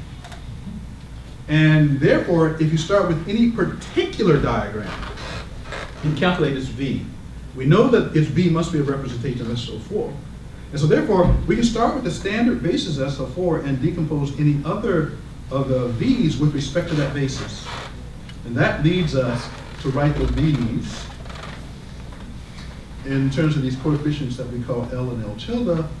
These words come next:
And these objects are the standard bases that I'm talking about, and the thirty-six coefficients. When you express the gadget in terms of, the two gadgets in terms of these coefficients, it is immediately obvious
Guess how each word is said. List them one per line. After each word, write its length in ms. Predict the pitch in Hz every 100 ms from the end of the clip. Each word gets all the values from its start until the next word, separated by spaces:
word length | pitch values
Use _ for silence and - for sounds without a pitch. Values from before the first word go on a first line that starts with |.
| - -
And 100 | -
these 220 | 131 202 202
objects 340 | 151 147 143
are 60 | 139
the 80 |
standard 420 | 127 135 131 127 -
bases 300 | 113 117 110
that 80 | -
I'm 100 | 104
talking 300 | - - - -
about, 580 | - - - - - - - - - 113
and 60 |
the 60 | 110
thirty-six 340 | 135 123 120 120
coefficients. 720 | - - - - - - - - - - - - - - - - - -
When 100 | 156
you 80 |
express 480 | 156 - 208 233 247
the 100 | 160
gadget 380 | 147 160 175 156
in 80 | 123
terms 460 | 165 170 170 156 -
of, 400 | 127 127 123 123
the 80 | 131
two 140 | 127 156
gadgets 420 | 151 143 143 -
in 140 | 135 127
terms 340 | 165 165 160
of 140 | 131 120
these 120 | 120
coefficients, 640 | - 123 160 220 - 123 - - - -
it 60 |
is 120 | 135 127
immediately 400 | 151 202 151 143
obvious 540 | 147 151 117 110 -